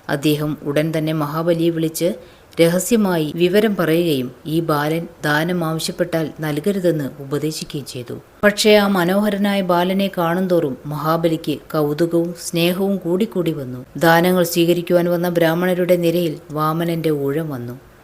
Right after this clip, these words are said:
ശുക്രാചാര്യർ ശ്വാസമടക്കി ബാലൻ ആവശ്യപ്പെടുന്നത് എന്തെന്ന് കേൾക്കാൻ കാത്തുനിന്നു. മഹാബലി ആ മുനികുമാരനോട് ചോദിച്ചു, അല്ലയോ "ബാലവടു, മൂന്ന് ലോകങ്ങളും കീഴടക്കിയ അസുരരാജാവായ ബലി എന്ത് ദാനമാണ് അങ്ങേക്ക്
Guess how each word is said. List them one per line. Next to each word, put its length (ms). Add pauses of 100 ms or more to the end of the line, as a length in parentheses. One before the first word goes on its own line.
(200)
ശുക്രാചാര്യർ 800
ശ്വാസമടക്കി 880 (260)
ബാലൻ 480 (100)
ആവശ്യപ്പെടുന്നത് 720
എന്തെന്ന് 360
കേൾക്കാൻ 500 (120)
കാത്തുനിന്നു. 640 (500)
മഹാബലി 680
ആ 80
മുനികുമാരനോട് 760
ചോദിച്ചു, 460 (260)
അല്ലയോ 460 (420)
"ബാലവടു, 640 (260)
മൂന്ന് 340
ലോകങ്ങളും 500
കീഴടക്കിയ 560 (240)
അസുരരാജാവായ 1000
ബലി 360 (200)
എന്ത് 360
ദാനമാണ് 540 (100)
അങ്ങേക്ക് 380